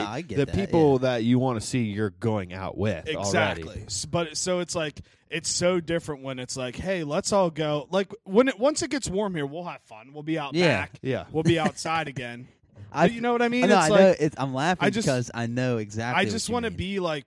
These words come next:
Speaker 3: with my friends
Speaker 1: Yeah.
Speaker 3: and be like, "Oh, let's go to this bar with the T Vs outside. We can, it's not supposed to rain. The wind's blowing, all this shit." And then everyone's like, "No free ads, but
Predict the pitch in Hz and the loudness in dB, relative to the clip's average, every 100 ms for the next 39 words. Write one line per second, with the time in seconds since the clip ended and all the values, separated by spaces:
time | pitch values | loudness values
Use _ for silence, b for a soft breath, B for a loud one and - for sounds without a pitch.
0 | 131 147 170 175 165 156 - 160 156 147 | -10 -8 -8 -8 -8 -8 -6 -6 -4 -6
1 | 92 139 139 143 143 - 202 202 170 190 | -6 -10 -10 -12 -12 -10 -6 -4 -4 -6
2 | - 233 208 196 156 143 160 170 175 170 | -4 -4 -4 -8 -8 -4 -2 0 -2 -6
3 | _ _ - 165 - 151 - 190 175 190 | _ _ -4 -4 -2 -6 -4 -4 -2 -2
4 | 180 165 156 156 - 156 160 160 160 151 | -2 -2 -4 -6 -2 0 2 0 -6 -10
5 | 160 143 b b b - 175 - 185 185 | -10 -12 b b b -6 -4 2 2 2
6 | - 190 175 180 170 180 185 180 165 175 | 0 -2 -2 -2 2 4 2 2 0 0
7 | 190 170 135 170 175 180 180 175 170 170 | -2 -2 0 2 4 2 0 0 0 -2
8 | 170 - 185 180 143 156 156 156 151 156 | -4 -6 -4 -4 -6 -8 -6 -4 -4 -6
9 | 156 156 143 139 - _ _ _ _ _ | -8 -6 -6 -6 -14 _ _ _ _ _
10 | _ _ _ _ _ 131 165 - 156 156 | _ _ _ _ _ -2 0 0 -2 0
11 | 202 190 147 - 131 | 2 0 -2 -6 -8